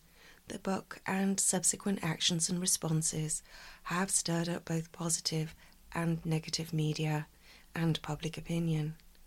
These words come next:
One just has to cover oneself. So,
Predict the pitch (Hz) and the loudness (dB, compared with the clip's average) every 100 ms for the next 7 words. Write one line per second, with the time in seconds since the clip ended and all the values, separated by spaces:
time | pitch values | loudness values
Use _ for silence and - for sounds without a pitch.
0 | - - - - - - - 214 208 180 | -20 -20 -20 -20 -20 -20 -8 0 2 2
1 | 160 165 160 - 170 165 165 151 - - | 2 0 0 -2 -4 -2 -2 -2 -2 -4
2 | 180 - - - - - - - - - | -8 -14 -16 -18 -20 -20 -20 -20 -20 -20
3 | - - - - - 180 156 | -20 -20 -20 -4 0 4 2